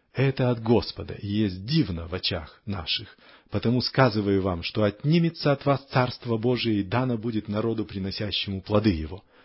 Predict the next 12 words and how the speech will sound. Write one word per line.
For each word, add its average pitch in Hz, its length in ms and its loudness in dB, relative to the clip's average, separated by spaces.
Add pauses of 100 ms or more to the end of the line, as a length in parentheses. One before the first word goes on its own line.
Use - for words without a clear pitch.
(320)
И 123 160 0
кто 135 480 4 (180)
упадет, 123 880 2 (520)
и 120 120 0
тот, - 440 4
кто - 260 0
упадет 107 600 2
на 208 180 6
этот 202 260 0
камень, 175 480 2 (280)
разобьется. 107 840 -2 (1080)
А 107 420 -4